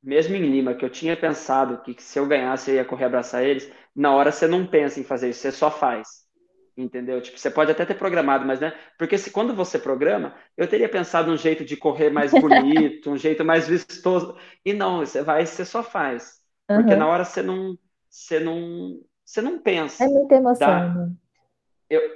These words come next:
Speaker 1: eu falo, assim, que, que é um negócio muito, dá uma descarga de adrenalina na hora, que eu lembro, assim,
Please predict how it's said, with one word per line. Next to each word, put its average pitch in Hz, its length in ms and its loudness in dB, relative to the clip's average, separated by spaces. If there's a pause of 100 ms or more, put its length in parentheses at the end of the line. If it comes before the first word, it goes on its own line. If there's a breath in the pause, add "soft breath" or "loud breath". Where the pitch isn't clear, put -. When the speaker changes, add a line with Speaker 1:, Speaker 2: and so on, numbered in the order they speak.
(120)
Speaker 1:
eu 160 160 4
falo, 165 460 -4
assim, 156 340 -10
que, 123 600 -10 (480)
que - 80 -12
é 139 60 -6
um 151 60 -6
negócio 143 440 -4
muito, 143 640 -8 (540)
dá 143 160 -2
uma 190 160 -2
descarga 160 560 -2
de - 140 -6
adrenalina 120 680 -4
na 110 140 -12
hora, 127 320 -6 (140)
que - 100 -16
eu 135 60 -6
lembro, 139 220 -6
assim, 139 180 -14